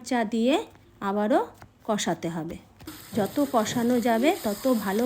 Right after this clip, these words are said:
কালার আসবে ও স্বাদও হবে। তোমাদের কাছে লোহার কড়াই থাকলে লোহার কড়াইতে রান্নাটা করলে আরও ভালো কালারটা আসবে।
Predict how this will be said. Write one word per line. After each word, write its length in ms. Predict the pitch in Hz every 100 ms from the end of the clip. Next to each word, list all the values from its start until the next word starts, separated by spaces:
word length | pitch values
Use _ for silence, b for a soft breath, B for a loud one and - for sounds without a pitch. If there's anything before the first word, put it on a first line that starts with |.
| 247
কালার 320 | 202 196 214
আসবে 340 | 220 220 208 320 - - - -
ও 40 | 214
স্বাদও 460 | - 214 190 175 170
হবে। 260 | 170 - 156 - - - - - -
তোমাদের 420 | 240 247 262 294 -
কাছে 260 | 233 - 339 320
লোহার 320 | 233 220 262 294
কড়াই 340 | 262 233 220 214
থাকলে 380 | 214 208 254 381 - 285 320 -
লোহার 340 | 233 233 294 311
কড়াইতে 420 | 254 233 214 285
রান্নাটা 500 | 277 220 214 226 240 240
করলে 300 | 240 214 220 302 - - - -
আরও 240 | 202 226 285 202
ভালো 320 | 190 196 254 277
কালারটা 440 | 202 185 180 - 180
আসবে। 260 | 139 -